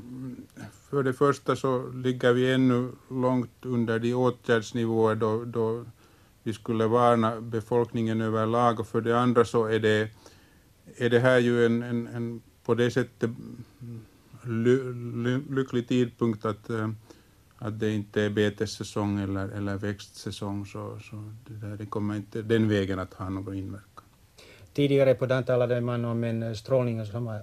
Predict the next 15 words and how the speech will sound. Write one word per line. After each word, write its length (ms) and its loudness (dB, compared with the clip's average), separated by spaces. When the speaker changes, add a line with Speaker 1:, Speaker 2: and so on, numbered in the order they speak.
Speaker 2:
sex 420 -4
gånger 340 -4
större 340 -4
än 100 -4
normalt. 420 -4
Vid 400 -2
vilken 680 -4
nivå 640 -2
varnar 560 -4
man 200 -10
då 80 -10
befolkningen? 640 -12
Speaker 1:
Nå, 120 0
det 160 6
skulle 380 0